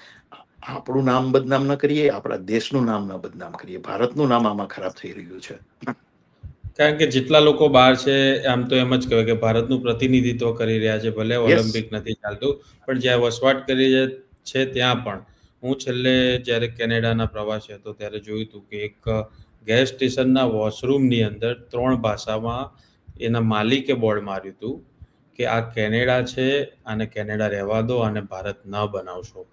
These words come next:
Speaker 2: અને ત્યાં જ મેં જોયું હતું કે આપણા લોકો બ્રશ કરી રહ્યા હતા, થૂકી રહ્યા હતા ગેસ સ્ટેશનના વોશરૂમની અંદર. અને ત્યારે પછી સમજાયું હતું કે આપણા સાથે જે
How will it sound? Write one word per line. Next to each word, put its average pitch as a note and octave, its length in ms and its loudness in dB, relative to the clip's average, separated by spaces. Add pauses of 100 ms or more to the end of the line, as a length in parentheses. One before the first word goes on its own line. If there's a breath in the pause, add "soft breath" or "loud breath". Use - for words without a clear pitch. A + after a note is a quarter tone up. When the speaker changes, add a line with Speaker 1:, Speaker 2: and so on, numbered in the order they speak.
Speaker 2:
અને - 360 -8
ત્યાં A#2+ 340 -2
જ A2 80 -2
મેં A2 160 2
જોયું A2+ 240 0
હતું G2 180 -6
કે G2+ 160 -6
આપણા G2+ 220 -6
લોકો G2+ 280 -8
બ્રશ G2+ 400 -6
કરી F#2+ 180 -10
રહ્યા F#2 160 -6
હતા, F#2 180 -8
થૂકી G2+ 440 -14
રહ્યા F#2 160 -12
હતા F#2 320 -14 (300 soft breath)
ગેસ G#2+ 180 2
સ્ટેશનના G2+ 500 -6
વોશરૂમની G2 580 0
અંદર. F#2 260 -8
અને - 420 -12
ત્યારે A#2 320 6
પછી A#2+ 600 2
સમજાયું A#2+ 460 2
હતું A#2 180 -4
કે A2+ 80 -4
આપણા A2 340 -2
સાથે G#2+ 380 -4
જે A2 300 -2